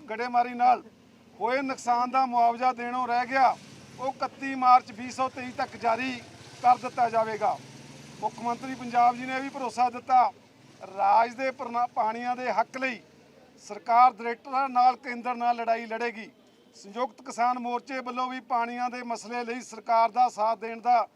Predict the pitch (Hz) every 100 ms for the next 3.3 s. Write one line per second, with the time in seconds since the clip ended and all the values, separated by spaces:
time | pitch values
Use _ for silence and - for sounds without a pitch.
0 | _ _ _ - 240 208 233 240 233 226
1 | 208 208 180 156 - _ _ _ _ _
2 | - 202 - 220 240 233 226 226 226 247
3 | 247 - -